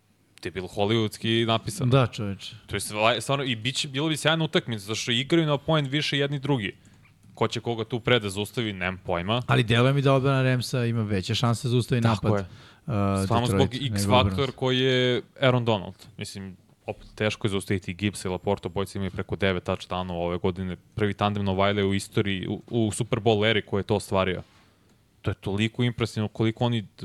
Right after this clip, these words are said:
Speaker 1: koliko Lionsi odlično biraju na draftu i tačno znaju koji im skill neophodan u napadu, pošto su birali uglavnom većinu ovih ofenzivnih linijaša,
Speaker 2: Da.
Speaker 1: retko koga, koga su potpisali, birali su većinu svojih, e,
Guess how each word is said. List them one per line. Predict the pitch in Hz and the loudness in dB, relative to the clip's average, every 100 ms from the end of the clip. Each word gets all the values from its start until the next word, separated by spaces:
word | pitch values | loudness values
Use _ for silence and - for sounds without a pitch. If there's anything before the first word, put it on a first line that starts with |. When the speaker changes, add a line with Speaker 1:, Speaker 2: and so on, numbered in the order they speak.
| 95 | -6
Speaker 1:
koliko | - 113 110 110 | -4 -4 0 2
Lionsi | 120 123 104 | 2 0 0
odlično | 92 117 - 110 | 0 -2 -2 -2
biraju | 92 117 151 | 0 2 2
na | 101 | 0
draftu | 90 98 107 - 104 | 0 2 0 -2 -4
i | |
tačno | 117 - | -2 -2
znaju | 117 135 135 | 0 0 2
koji | 139 139 131 | 2 0 0
im | 113 - - - | -4 -8 -18 -16
skill | - - 143 110 | -8 0 2 4
neophodan | 117 113 - 101 95 - | 2 2 0 -2 -2 -2
u | 131 | 0
napadu, | 110 101 - 101 127 127 _ _ _ - | 2 2 0 -2 -2 -2 _ _ _ -10
pošto | 101 - | -8 -8
su | 92 | -4
birali | 95 107 110 | 0 2 2
uglavnom | 92 101 98 | 0 0 0
većinu | 92 - 107 92 | -2 -2 -2 -2
ovih | 90 | -2
ofenzivnih | 92 - 90 87 - | -4 -4 -6 -6 -4
linijaša, | 95 90 85 127 131 | -4 -2 0 2 2
Speaker 2:
Da. | 117 104 - - | 2 -2 -10 -4
Speaker 1:
retko | 101 92 98 | -2 -2 -4
koga, | 98 95 98 - | -2 -2 -6 -10
koga | - 95 | -4 -4
su | 92 95 | -4 -4
potpisali, | 98 - 90 - 101 104 98 - _ - | -6 -6 -6 -4 -2 -2 -4 -12 _ -2
birali | 95 107 110 | 0 2 0
su | - 98 | -2 -2
većinu | 92 - 104 92 | 0 0 -2 -2
svojih, | - 110 90 - - - - - - | 0 0 0 -6 -20 -20 -20 -20 -8
e, | 98 | -2